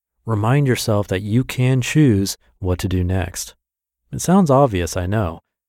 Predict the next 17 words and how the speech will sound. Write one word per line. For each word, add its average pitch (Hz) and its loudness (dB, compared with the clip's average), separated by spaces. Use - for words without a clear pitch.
but 117 -2
when 123 2
your 123 2
emotions 131 2
and 117 2
behavior 123 0
begin 110 -2
to 120 -2
spiral, 117 2
life 120 -2
starts 139 -2
to 107 -10
feel 175 0
like 117 0
you're 117 -4
on 117 -2
rails. 120 -2